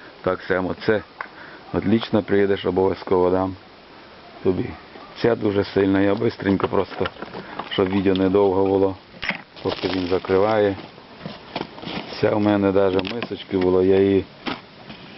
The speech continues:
я від неї забрав. Ой. О, о, наскільки вона.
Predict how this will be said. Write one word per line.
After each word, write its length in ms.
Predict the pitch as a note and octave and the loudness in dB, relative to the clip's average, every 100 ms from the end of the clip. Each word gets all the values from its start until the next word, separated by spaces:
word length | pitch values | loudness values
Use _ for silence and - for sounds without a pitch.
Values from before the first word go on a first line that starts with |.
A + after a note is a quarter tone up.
| - | -4
я 120 | F#2+ F#2+ | 0 2
від 200 | F#2+ F#2+ | 2 4
неї 240 | G#2 G2 | 4 2
забрав. 460 | F2+ F2 F#2 G#2 G2+ - - - - - - - - - - - C3 A#2 A2 | 2 2 2 2 -2 -10 -20 -20 -20 -18 -18 -18 -8 -8 -8 -14 -10 -8 -6
Ой. 120 | F#2 E2+ - - - - - - - - | -6 -8 -12 -14 -14 -8 -8 -8 -16 0
О, 160 | A2 G2 - - - | 0 0 -6 -20 -4
о, 140 | G#2 G2 - - - | -2 -2 -12 -12 -10
наскільки 400 | - A2 F2 F#2 | -6 -4 -2 0
вона. 180 | F2+ | 0